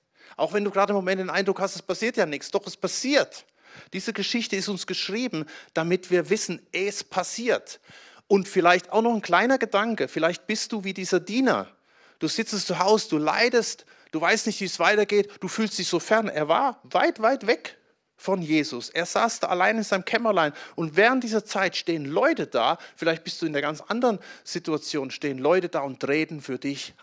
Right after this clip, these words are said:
ein vor Jesus, vor Gott und es passiert etwas. Ich finde das so stark, was hier in der Ge-, in dem Gesamtbild hier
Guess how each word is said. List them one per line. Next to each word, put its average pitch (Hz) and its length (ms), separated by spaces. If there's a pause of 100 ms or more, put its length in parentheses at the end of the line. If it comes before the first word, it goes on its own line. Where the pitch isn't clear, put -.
ein 117 340 (160)
vor 135 500 (360)
Jesus, - 560
vor 120 280
Gott - 300 (300)
und 117 160
es - 120
passiert - 540
etwas. - 540 (500)
Ich - 80
finde 127 140
das - 200
so 131 140
stark, - 480
was 120 100
hier 113 240 (380)
in 117 140
der 117 80
Ge-, 113 220 (580)
in - 400
dem 113 100
Gesamtbild 120 640
hier 107 260